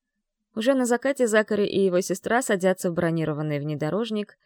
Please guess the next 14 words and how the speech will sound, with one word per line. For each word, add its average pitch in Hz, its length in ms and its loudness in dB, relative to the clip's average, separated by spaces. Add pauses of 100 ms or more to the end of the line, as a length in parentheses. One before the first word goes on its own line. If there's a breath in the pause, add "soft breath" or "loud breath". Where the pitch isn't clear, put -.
(100)
и - 80 -8
отправляются 196 760 0
на 180 140 -2
кладбище. 139 640 -6 (720)
Третий, 226 480 2
дорогой 165 540 0
для 139 260 -4
Закари - 460 -6
человек, 160 600 -6
оканчивает 143 680 -6
свой - 220 -8
путь - 300 -8
именно 143 380 -6
здесь. - 500 -14